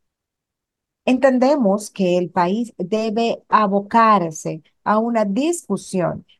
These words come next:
que armonice los intereses de los sectores productivos de la nación con el gobierno central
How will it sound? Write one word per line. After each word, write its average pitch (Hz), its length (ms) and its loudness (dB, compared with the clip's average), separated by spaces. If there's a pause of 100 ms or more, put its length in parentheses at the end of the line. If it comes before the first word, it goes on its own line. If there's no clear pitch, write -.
que 226 80 4
armonice 202 600 2
los 185 200 -4
intereses 185 680 -2
de 180 100 -2
los 185 200 -4
sectores 185 560 -2
productivos 175 880 -6 (260)
de 190 100 4
la 196 100 6
nación 175 520 -2
con 175 180 -2
el 185 140 0
gobierno 180 460 0
central 175 540 -2